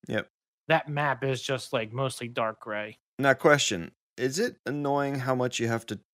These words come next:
Speaker 1: slow travel from point to point for some of the missions?
Speaker 2: You can fast travel.
Speaker 1: Well, no, not if you haven't found the place. Like, I,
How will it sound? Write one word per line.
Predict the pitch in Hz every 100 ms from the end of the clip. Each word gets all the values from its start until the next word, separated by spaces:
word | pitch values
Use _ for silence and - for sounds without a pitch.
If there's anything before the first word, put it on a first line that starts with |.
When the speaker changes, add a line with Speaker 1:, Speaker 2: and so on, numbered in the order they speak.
| _ _ _ -
Speaker 1:
slow | - - 104 107
travel | 107 107 104 107 107 107 _ _ _ _ _
from | - 98
point | 104 101
to | 92
point | 87 98 -
for | -
some | 92 98
of | 95
the |
missions? | 95 98 98 95 - - _ _ _ _ _ _ _ _ _ _ _ _ _ - - _ _ _ _ -
Speaker 2:
You | 190
can | 320
fast | - 120 160 220
travel. | 156 120 135 190 - _ _ _ _ _ _ -
Speaker 1:
Well, | 160
no, | 160 98
not | 101 117 -
if | 107
you |
haven't | 117 101
found | 87 110 101
the |
place. | - 73 92 - _ _ _ _ _
Like, | 104 -
I, | 113